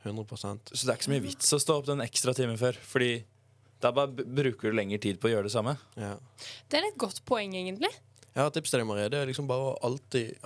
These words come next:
Speaker 1: ha et øye med klokken, sånn at du alltid vet hva klokken er. Det er ikke, det er ikke sånn at du ser på klokken, ok, nå er den halv åtte, og så går det en time til neste gang du
Speaker 3: Men
Speaker 1: ser på
Speaker 3: jeg
Speaker 1: klokken.
Speaker 3: gjør jo akkurat det her
Speaker 1: Ja,
Speaker 3: også.
Speaker 1: og da, eh, da er du fortapt, altså. Da, eh.
Speaker 3: Altså, i denne
Speaker 2: Så må du
Speaker 3: episoden
Speaker 2: ha den
Speaker 3: her, så er jeg, jeg er litt flau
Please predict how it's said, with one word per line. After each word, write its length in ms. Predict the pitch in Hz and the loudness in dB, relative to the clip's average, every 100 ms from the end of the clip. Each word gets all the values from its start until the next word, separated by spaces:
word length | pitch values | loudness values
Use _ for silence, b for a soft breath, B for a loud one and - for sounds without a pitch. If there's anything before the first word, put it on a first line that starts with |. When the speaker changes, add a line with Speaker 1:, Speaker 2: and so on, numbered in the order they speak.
| - | -2
Speaker 1:
ha 140 | 135 | -2
et 80 | 113 | 0
øye 280 | - 107 127 | -4 -2 -2
med 80 | 117 | -4
klokken, 380 | - 98 - 98 | -6 -8 -8 -10
sånn 140 | 117 110 | -8 -10
at 20 | |
du 140 | - | -8
alltid 400 | 107 120 - 110 104 | -8 -8 -6 -6 -4
vet 240 | 120 98 - | -4 -6 -2
hva 140 | 104 | -2
klokken 300 | 104 - - | -2 -6 -8
er. 80 | 113 | -2
Det 80 | 117 | -4
er 20 | |
ikke, 140 | - - | -4 -8
det 60 | |
er 40 | 123 | -6
ikke 100 | 131 | 0
sånn 160 | 127 113 | 0 0
at 140 | 104 | 0
du 240 | 107 - B B B | 0 -2 B B B
ser 160 | - 104 | 0 2
på 120 | 104 | 0
klokken, 300 | 104 104 95 | -4 -2 -2
ok, 80 | - 87 | -2 -4
nå 140 | 92 90 | -2 -2
er 60 | |
den 60 | 95 | 0
halv 180 | 98 98 | 0 -2
åtte, 240 | - 104 104 | -2 -2 -2
og 160 | - - | -4 -2
så 80 | 117 | 0
går 100 | 107 | 0
det 80 | 107 | -2
en 80 | - | -4
time 440 | - 120 110 113 117 | -6 -4 -4 -2 0
til 80 | - | -2
neste 240 | 101 - | -2 -2
gang 80 | 110 | 0
du 60 | 359 | 2
Speaker 3:
Men 60 | 359 | 2
Speaker 1:
ser 100 | 349 | 2
på 60 | |
Speaker 3:
jeg 60 | 330 | 2
Speaker 1:
klokken. 180 | 302 285 | 2 2
Speaker 3:
gjør 140 | 277 | 2
jo 80 | 294 | 0
akkurat 320 | 320 320 311 | -2 -2 -2
det 60 | 320 | 2
her 140 | 320 110 | 4 6
Speaker 1:
Ja, 140 | - | 6
Speaker 3:
også. 240 | - 330 101 101 | 4 2 0 -2
Speaker 1:
og 140 | 107 | 0
da, 120 | 110 104 104 107 110 | 0 0 -2 -4 -6
eh, 340 | - - - | -4 -4 -2
da 140 | 113 110 | 0 0
er 80 | 110 | 0
du 80 | |
fortapt, 480 | - - - - - 151 | -4 -4 -6 -6 -8 -4
altså. 220 | 160 139 | -2 -4
Da, 140 | - - - | -6 -6 -6
eh. 160 | 139 117 | -6 -2
Speaker 3:
Altså, 160 | 240 269 | 2 4
i 80 | 262 | 4
denne 220 | 233 220 | 2 4
Speaker 2:
Så 160 | 240 233 | 4 8
må 80 | |
du 60 | 233 | 6
Speaker 3:
episoden 20 | |
Speaker 2:
ha 140 | 240 214 | 6 4
den 80 | 208 | 4
Speaker 3:
her, 160 | 262 | 0
så 320 | - - 254 | -2 0 2
er 160 | 214 196 | 2 0
jeg, 480 | 190 196 - - - - | -2 -2 -2 -2 -6 -8
jeg 220 | - 208 | -2 0
er 80 | 202 | 0
litt 100 | 202 | -2
flau 220 | - 190 | -4 -2